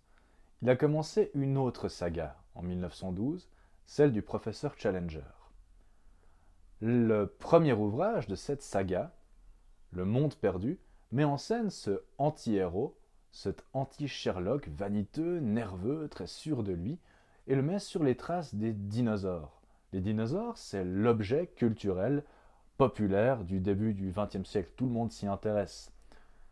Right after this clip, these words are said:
Pour la petite histoire, Michael Crichton, qui est l'auteur du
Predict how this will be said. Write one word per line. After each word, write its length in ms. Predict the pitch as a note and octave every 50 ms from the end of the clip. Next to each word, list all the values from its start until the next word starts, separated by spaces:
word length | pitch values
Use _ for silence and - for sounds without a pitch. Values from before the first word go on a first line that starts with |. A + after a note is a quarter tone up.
| - - _ - - - - - - - - - - - - - - -
Pour 100 | D#3 D#3
la 80 | C#3+
petite 160 | C3+ - -
histoire, 680 | - C3+ - - E3 G3+ B3+ B3 D3 G2+ F#2+ F2+ - - _ _ _ _ - - _ _ _ - - - - -
Michael 380 | G2 A#2 D#3 F3 E3 F#3+ E3 C3
Crichton, 500 | - A2 G2 - - F#3+ A3+ A#3+ F3 C3
qui 140 | - - F#2
est 40 | F2+
l'auteur 420 | F#2 G2+ G#2+ - - F3 F3 A#2+
du 140 | F2 F2